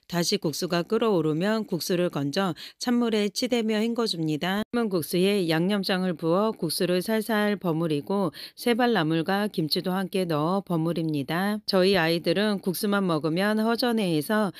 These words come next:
샤브샤브 고기를 살짝 구워 국수와 함께 돌돌 말아 먹으려고 해요. 왠지 고기를 먹어야 든든한 한 끼를 먹은 것 같은 우리 아이들에게 소고기를 구워 비빔국수에 올려줍니다.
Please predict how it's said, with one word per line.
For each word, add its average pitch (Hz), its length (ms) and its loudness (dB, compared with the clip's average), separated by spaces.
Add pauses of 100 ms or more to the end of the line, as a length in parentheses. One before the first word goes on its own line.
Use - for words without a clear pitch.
(140)
샤브샤브 226 640 2
고기를 180 520 0
살짝 233 400 -4
구워 180 380 2
국수와 180 460 0
함께 214 440 0
돌돌 165 540 2
말아 160 280 0
먹으려고 165 500 0
해요. 151 520 -2 (400)
왠지 202 500 4
고기를 208 460 4
먹어야 190 360 4
든든한 190 540 0
한 233 160 0
끼를 196 320 0
먹은 170 300 0
것 185 120 0
같은 175 480 0
우리 170 240 2
아이들에게 156 800 0 (240)
소고기를 220 720 2
구워 190 540 2
비빔국수에 180 800 0
올려줍니다. 170 1040 0